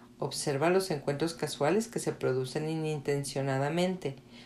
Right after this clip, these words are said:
como si fueran el guión de una representación teatral. Piensa en estas ocasiones en que sentiste el impulso de dirigirte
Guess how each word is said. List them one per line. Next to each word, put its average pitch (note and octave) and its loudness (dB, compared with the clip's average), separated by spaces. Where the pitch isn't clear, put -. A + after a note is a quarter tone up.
como A3+ 6
si A#3 4
fueran B3 8
el B3 6
guión F#3 4
de F#3+ 8
una F#3+ 6
representación C#3 0
teatral. - 0
Piensa E3 4
en D#3+ 2
estas D#3 -4
ocasiones G3 4
en F3 2
que F3 2
sentiste F#3 0
el A3 6
impulso G#3 2
de E3+ 6
dirigirte D#3+ 0